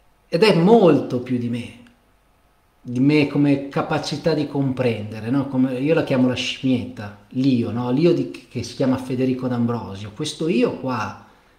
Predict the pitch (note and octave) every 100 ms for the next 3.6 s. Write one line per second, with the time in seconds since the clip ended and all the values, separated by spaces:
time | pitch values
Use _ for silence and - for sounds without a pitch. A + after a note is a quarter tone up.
0 | _ _ _ _ _ _ - C#3+ D3 D3
1 | C#3+ C#3 A#2+ A#2 A2 - - C#3 C3+ C3
2 | - - - C#3+ D3+ C3+ B2+ C#3 - C3
3 | A#2 C#3 B2 G#2 - -